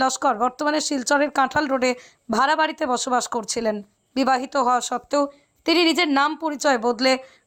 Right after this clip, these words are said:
রাজু দাস সেজে শহরের বিভিন্ন ধর্মীয় প্রতিষ্ঠানে রাঁধুনির কাজ করতেন। শুধু তাই নয়,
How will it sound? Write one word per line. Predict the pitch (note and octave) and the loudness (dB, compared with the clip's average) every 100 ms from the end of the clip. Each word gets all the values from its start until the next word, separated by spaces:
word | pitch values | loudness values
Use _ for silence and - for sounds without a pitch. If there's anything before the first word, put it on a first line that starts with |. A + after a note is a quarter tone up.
| A#3+ A#3 | -2 0
রাজু | D4 D#4 | 0 0
দাস | E4 D#4 D#4 B3 A3+ | -2 -2 -2 -8 -6
সেজে | - C#4 A#3+ G#3+ - _ - | -2 0 0 -4 -8 _ -12
শহরের | - C#4 D4 D#4 A#3 | 0 0 2 -4 -4
বিভিন্ন | C4 D4+ D4 | -4 -2 -2
ধর্মীয় | G#3+ B3 C#4 D4 | 0 0 2 0
প্রতিষ্ঠানে | - B3 C4+ B3 B3+ A3+ A3 G#3+ _ _ A#3+ | -2 -4 -4 -4 -2 0 -2 -6 _ _ -4
রাঁধুনির | A3 C#4+ C4+ F4 F4+ C#4 | 0 0 0 -6 -2 -2
কাজ | A#3 - | -2 -6
করতেন। | A3 - A#3 G#3 _ _ _ | -12 -8 -8 -8 _ _ _
শুধু | - C4 C4 | -6 -2 0
তাই | C#4 B3+ | 0 0
নয়, | A#3 A#3+ | 2 0